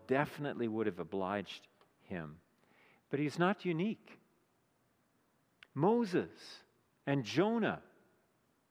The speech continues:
prayed similar prayers. Jeremiah cursed the day of his birth. Paul despaired for his life.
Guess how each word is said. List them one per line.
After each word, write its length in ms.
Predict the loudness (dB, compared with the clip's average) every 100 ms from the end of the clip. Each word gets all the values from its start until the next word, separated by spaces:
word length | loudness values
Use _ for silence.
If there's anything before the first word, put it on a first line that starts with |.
| _
prayed 300 | 4 4 4
similar 480 | 0 2 4 2 0
prayers. 480 | -4 -8 -8 -14 -20 -20 _ _ _ _ _ _ _
Jeremiah 600 | 4 6 8 6 6 6
cursed 540 | 4 2 2 2 -2 2
the 80 |
day 280 | 6 8 8
of 100 | 6
his 140 | 2 -2
birth. 360 | 0 0 -2 -8
Paul 460 | 0 4 8 6 4 -2 -2
despaired 880 | -2 -2 -6 2 6 8 8 6 4 -18 -12
for 160 | 0 4
his 200 | 4 4
life. 640 | 6 8 6 2 -12 -18